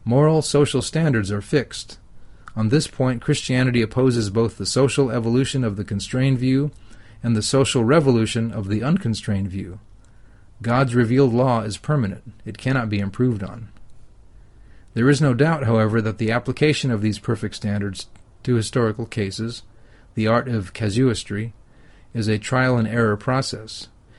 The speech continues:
It takes generations of experimentation and evaluation for a society to work out the implications of God's laws in history. History is always moving forward. Thus, the task of Christian reconstruction never ends.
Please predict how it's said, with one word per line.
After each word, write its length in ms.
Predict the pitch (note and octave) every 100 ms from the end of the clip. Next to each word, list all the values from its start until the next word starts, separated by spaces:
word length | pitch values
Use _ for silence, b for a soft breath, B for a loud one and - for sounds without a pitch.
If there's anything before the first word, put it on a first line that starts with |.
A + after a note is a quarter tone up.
| b
It 140 | A#2 -
takes 260 | B2 -
generations 680 | G2 B2 C#3 C#3 D3+ D3 A2+
of 100 | G#2
experimentation 920 | G2+ - B2 A#2+ A2+ G#2+ A#2+ A#2+ B2+
and 120 | A2
evaluation 800 | G#2+ A2 A#2 A2+ A2 A#2+ B2 B2
for 160 | - A2+
a 80 | G#2+
society 580 | - A2+ A#2+ A#2 A#2 A2
to 100 | G#2
work 280 | A#2 A#2+
out 160 | C3+ C3
the 100 | G#2+
implications 600 | G#2 G#2+ - G#2+ G2+ G#2
of 140 | F#2+ F#2+
God's 320 | G#2 G#2 G2+
laws 360 | G2+ G2+ G2
in 100 | G2+
history. 440 | G2+ A2 - F#2 G#2 b b b b b b b b
History 420 | D#3+ D#3+ - B2+
is 120 | G#2+
always 400 | A#2 D3 B2 G#2
moving 340 | A2+ A#2 G#2+ F#2+
forward. 440 | C#3 B2 D#2+ - - - b b b b A2+
Thus, 320 | A#2+ C3+ -
the 120 | G#2+
task 380 | - B2 C3 -
of 120 | G#2
Christian 400 | - C#3 - A#2
reconstruction 720 | B2 C3 A#2 - B2 - A#2
never 260 | G#2+ G#2+ G#2+
ends. 500 | A#2 B2+ F2+ G2 -